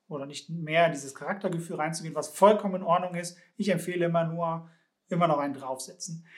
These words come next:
Nächste Stufe wäre dann noch die Zustände zu beschreiben. Also dann nicht mehr zu sagen, „Oh, der Charakter hat mega Schmerzen“, sondern zu sagen, Okay,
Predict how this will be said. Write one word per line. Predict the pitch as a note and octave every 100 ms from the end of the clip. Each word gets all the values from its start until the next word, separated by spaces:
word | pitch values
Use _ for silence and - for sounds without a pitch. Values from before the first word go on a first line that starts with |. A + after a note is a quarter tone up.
| - - -
Nächste | E3+ C4 C4+
Stufe | G#3 G#3+ A3 G#3
wäre | F3 F#3 G3+
dann | F3+ F3 F3+ - - _ _ -
noch | D#3+ E3+ E3
die | - F3+
Zustände | - A#3 C#4 - G#3+ F3
zu | E3+ E3+
beschreiben. | D3+ C3 D3 C#3+ C3 B2+ - -
Also | E3 E3
dann | E3+ F3
nicht | G#3 G#3
mehr | F#3+
zu | F#3
sagen, | E3+ F3+ F3+ F3+
„Oh, | G3+
der | F#3+
Charakter | F#3 E3+ F3 F#3+
hat | E3+ E3
mega | E3 D#3
Schmerzen“, | D3 D3 D3 F3+ -
sondern | G3 F3+
zu | F3+ F3
sagen, | E3 E3+ F3
Okay, | F3 E3 G#3+ E3+ -